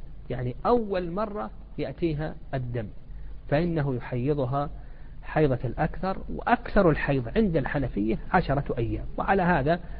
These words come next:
تجلس عشرة أيام. نعم، إذا كانت مبتدأة أول مرة يصيبها دم الحيض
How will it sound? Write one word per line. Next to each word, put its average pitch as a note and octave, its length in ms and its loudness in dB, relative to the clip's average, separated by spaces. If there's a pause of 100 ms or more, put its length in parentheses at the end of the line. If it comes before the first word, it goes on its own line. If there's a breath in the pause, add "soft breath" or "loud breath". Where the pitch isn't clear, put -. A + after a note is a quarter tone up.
(180 loud breath)
تجلس D#3+ 420 4
عشرة B2 640 2
أيام. G#2 420 -2 (1080 loud breath)
نعم، A#2 220 -2
إذا C#3 180 6
كانت D3+ 360 4
مبتدأة C3 440 4 (240)
أول D3 240 6
مرة C3 320 4
يصيبها B2+ 600 4 (360 loud breath)
دم C3+ 140 4
الحيض G3+ 360 0